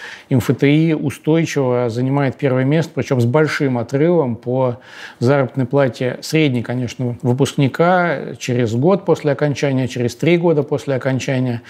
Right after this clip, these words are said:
ну и так далее. То есть это говорит о том, что люди конкурентоспособные, они, э, востребованы на рынке труда,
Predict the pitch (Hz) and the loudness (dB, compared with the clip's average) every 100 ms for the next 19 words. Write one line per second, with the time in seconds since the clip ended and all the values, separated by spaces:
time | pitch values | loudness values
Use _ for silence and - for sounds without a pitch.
0 | - - - - 156 156 147 135 107 110 | -16 -14 -4 4 4 4 2 2 0 -4
1 | 107 135 175 170 156 143 - - - 139 | -6 0 2 4 2 0 -12 -12 0 4
2 | 147 151 143 196 202 - - 147 143 226 | 4 2 0 0 0 -4 0 2 0 -2
3 | 170 156 165 135 131 131 147 139 135 123 | 0 2 2 0 -2 -2 0 0 -2 -4
4 | 147 - 202 208 190 170 156 135 135 151 | -4 0 2 2 2 0 -2 -2 0 2
5 | 151 147 131 - 131 131 127 131 135 156 | 2 2 -2 -6 -2 0 2 0 0 2
6 | 156 131 127 123 123 135 139 127 120 147 | 2 2 0 0 0 2 2 0 -2 0
7 | 143 160 196 180 | 2 4 2 0